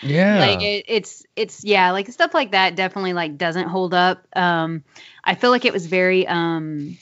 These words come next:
Speaker 2: uh, I feel like it was,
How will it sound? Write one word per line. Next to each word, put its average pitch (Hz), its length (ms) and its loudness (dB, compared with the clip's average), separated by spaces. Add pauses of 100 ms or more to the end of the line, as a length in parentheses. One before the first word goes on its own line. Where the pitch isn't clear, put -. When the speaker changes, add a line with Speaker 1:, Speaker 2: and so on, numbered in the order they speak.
(600)
Speaker 2:
uh, 160 680 -2 (840)
I 190 100 0
feel 247 140 2
like 240 180 4
it 208 100 2
was, 170 440 -2